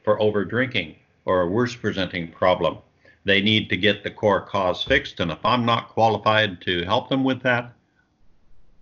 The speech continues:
I believe that I have a professional and ethical obligation to let them know.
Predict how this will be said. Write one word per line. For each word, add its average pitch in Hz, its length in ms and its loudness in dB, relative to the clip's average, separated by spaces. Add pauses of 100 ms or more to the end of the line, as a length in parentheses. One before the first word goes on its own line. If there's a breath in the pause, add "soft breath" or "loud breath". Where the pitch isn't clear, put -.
(120)
I 101 180 0
believe 104 640 2
that 87 160 -2
I 120 140 0
have 98 240 -4
a 87 80 -6
professional 104 920 -4
and 87 200 -2
ethical 104 380 -2
obligation 82 640 -6
to 85 60 -8
let 90 220 -2
them 98 160 -4
know. 104 320 2